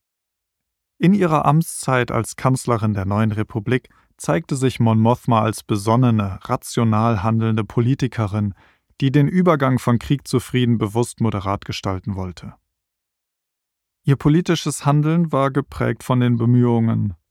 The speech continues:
Macht zu dezentralisieren und autoritären Tendenzen entgegenzuwirken. Sie strebte den Wiederaufbau demokratischer Strukturen an,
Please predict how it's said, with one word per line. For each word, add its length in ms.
Macht 380
zu 160
dezentralisieren 1160
und 260
autoritären 800
Tendenzen 580
entgegenzuwirken. 1000
Sie 160
strebte 400
den 180
Wiederaufbau 680
demokratischer 760
Strukturen 600
an, 240